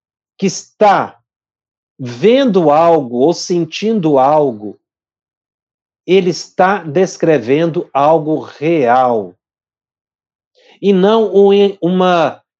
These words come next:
mera imaginação, como é aqui no plano físico,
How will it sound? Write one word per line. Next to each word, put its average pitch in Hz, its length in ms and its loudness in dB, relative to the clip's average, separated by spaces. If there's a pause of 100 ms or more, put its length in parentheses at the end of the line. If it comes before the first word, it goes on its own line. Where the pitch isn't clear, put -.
(160)
mera 208 460 2
imaginação, 180 920 0
como 165 340 0
é 160 80 2
aqui 156 320 -2
no 147 120 -2
plano 139 400 -2
físico, 135 840 -6